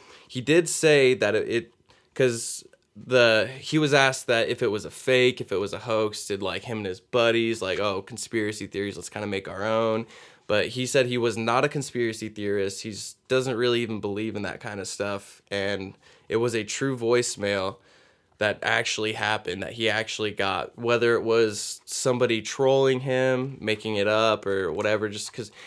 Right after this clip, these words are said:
he had a few thousand followers. N-, nothing like, like, "Oh, yes, this guy will get this really big." So that's what kinda makes me think that it's not really someone just making all this up, because why would they target some guy with four thousand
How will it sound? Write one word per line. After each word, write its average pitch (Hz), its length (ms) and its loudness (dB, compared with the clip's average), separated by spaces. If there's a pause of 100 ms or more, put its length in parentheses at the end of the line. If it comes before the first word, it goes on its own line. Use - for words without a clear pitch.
he 147 140 2
had 170 340 4 (680)
a 139 100 -2
few 143 220 2
thousand 127 440 2
followers. 107 540 -2
N-, 151 180 2
nothing 185 320 4
like, 127 300 4 (540)
like, 95 240 -4
"Oh, 143 260 6
yes, 127 340 4
this 135 220 0
guy 127 160 4
will 113 140 2
get 110 180 -2
this 107 220 -4
really 113 240 2
big." 104 400 0
So - 160 -2
that's 120 240 2
what 139 240 0
kinda 123 260 -2
makes 113 240 -2
me 113 300 -2
think 110 400 -2
that 101 280 0 (380)
it's - 240 -6
not 113 280 4
really 143 440 2 (180)
someone 139 440 0
just 123 180 -6
making 120 340 0
all 117 140 4
this 110 240 -2
up, 120 220 4
because 117 280 0
why 113 160 2
would 117 140 2
they 117 80 4
target 117 380 -2
some 117 180 -4
guy 110 160 2
with 107 160 0
four 110 260 -2
thousand 98 600 -4